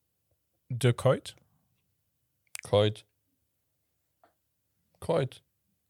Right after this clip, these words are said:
Speaker 1: Er war schon ekelhaft. Äh, ich,
Speaker 2: Koit,
Speaker 1: äh, so hässlich,
Speaker 2: absolut
Speaker 1: aber
Speaker 2: einer meiner Lieblingsspieler gewesen.
Speaker 1: <laughs>
Speaker 2: Durfte ich wirklich bei Fenerbahce nochmal bestaunen. Der Typ ist mit dreiunddreißig oder so rübergekommen von Liverpool.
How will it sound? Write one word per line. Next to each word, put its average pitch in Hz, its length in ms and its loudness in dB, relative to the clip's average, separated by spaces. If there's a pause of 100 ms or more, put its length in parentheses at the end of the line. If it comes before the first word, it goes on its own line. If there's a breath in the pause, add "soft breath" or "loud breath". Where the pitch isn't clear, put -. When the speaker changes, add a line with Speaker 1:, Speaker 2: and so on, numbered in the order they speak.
(100)
Speaker 1:
Er 92 140 -2
war 117 140 6
schon 104 200 -4
ekelhaft. 104 520 -4
Äh, 120 180 6
ich, 117 60 -2
Speaker 2:
Koit, 151 440 8
Speaker 1:
äh, 101 60 -6
so 120 140 2
hässlich, 147 420 8
Speaker 2:
absolut 156 280 8
Speaker 1:
aber 127 300 8
Speaker 2:
einer 143 320 10
meiner 131 320 8
Lieblingsspieler 123 880 2
gewesen. 117 680 2 (260)
Speaker 1:
<laughs> - 240 -2
Speaker 2:
Durfte 147 400 8
ich 131 260 4
wirklich 139 580 4
bei 117 200 6
Fenerbahce 123 840 4
nochmal 117 480 2
bestaunen. 127 760 2 (380 soft breath)
Der 113 120 0
Typ 147 220 0
ist 131 160 0
mit 123 240 2
dreiunddreißig 127 760 4
oder 120 180 4
so 110 140 0
rübergekommen 117 720 2
von 143 280 4
Liverpool. 123 680 2